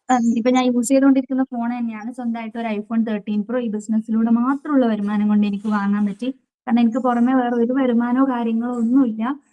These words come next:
അപ്പൊ ഈ ഒരു ബിസിനസ്സിലൂടെ കിട്ടുന്ന വരുമാനം ഏകദേശം ഒരു ലക്ഷത്തി ഇരുപതിനായിരം രൂപ വില വരുന്ന ഒരു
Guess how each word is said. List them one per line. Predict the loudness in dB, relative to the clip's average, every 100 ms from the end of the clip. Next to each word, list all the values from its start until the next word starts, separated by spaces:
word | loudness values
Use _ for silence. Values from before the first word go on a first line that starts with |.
| _ -10
അപ്പൊ | -6 -2
ഈ | -2
ഒരു | -2
ബിസിനസ്സിലൂടെ | -4 -2 -2 -2 -2 -2 -4
കിട്ടുന്ന | -2 0
വരുമാനം | 2 2 4
ഏകദേശം | 4 2 0 0
ഒരു | 0
ലക്ഷത്തി | 0 -2 0
ഇരുപതിനായിരം | 2 4 4 4 4
രൂപ | 2 2
വില | 0 0
വരുന്ന | -2 -2 -4
ഒരു | -4